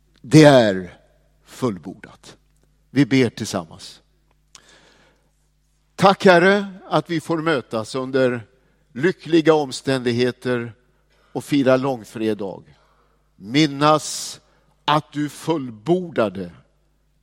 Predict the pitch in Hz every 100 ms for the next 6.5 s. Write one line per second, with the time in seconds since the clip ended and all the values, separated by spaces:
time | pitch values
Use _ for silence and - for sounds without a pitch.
0 | _ _ _ _ _ _ _ 104 147 131
1 | 139 139 123 104 107 90 _ _ _ _
2 | _ _ _ _ - 139 - 143 143 165
3 | 127 143 139 147 - 147 135 - 143 139
4 | 143 131 123 127 - - _ _ _ _
5 | - 127 131 _ - 143 - 131 123 120
6 | 120 113 110 101